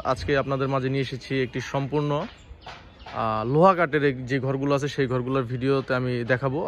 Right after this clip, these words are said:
আর, আর এগুলা ঘর তো আমি দেখাবো ইনশাল্লাহ পরের ভিডিওতে, কিন্তু আজকে একটা ধামাকা offer থাকবে রমজান মাসের উপলক্ষে। এটা কিন্তু একটি ফুল শোয়াতলা ঘর, এটা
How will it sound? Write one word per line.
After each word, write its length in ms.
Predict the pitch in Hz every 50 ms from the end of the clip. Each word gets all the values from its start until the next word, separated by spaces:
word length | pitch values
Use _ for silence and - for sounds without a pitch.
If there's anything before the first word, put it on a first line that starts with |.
| - 127 123
আর, 120 | 120 113 117 - - - - - - - - - -
আর 120 | 110 - -
এগুলা 300 | - 175 175 190 202 202 180
ঘর 160 | 156 180 170
তো 80 | - 196
আমি 100 | 185 180
দেখাবো 280 | 156 165 156 170 170 170
ইনশাল্লাহ 320 | 170 160 - 180 170 156
পরের 200 | 151 151 151 156 143
ভিডিওতে, 260 | 147 160 160 160 185
কিন্তু 180 | 151 147 139 147
আজকে 200 | 139 - - 151
একটা 160 | 147 127 143
ধামাকা 300 | 131 127 127 135 143 135 143
offer 180 | 135 143 156 - 147
থাকবে 220 | 143 139 135 151 175 214 - -
রমজান 340 | 120 123 127 135 127 135 135
মাসের 240 | 131 127 120 135 127
উপলক্ষে। 300 | 123 131 139 139 - 143
এটা 120 | 139 135 139
কিন্তু 200 | 143 156 147 139 147
একটি 200 | 147 135 151 147 - - - - - - - - - - - -
ফুল 180 | - - 185 180
শোয়াতলা 460 | 165 - 175 170 165 156 165 160 160 147
ঘর, 260 | 131 131 151 165 208 214 190 - 113 127
এটা 160 | 120 139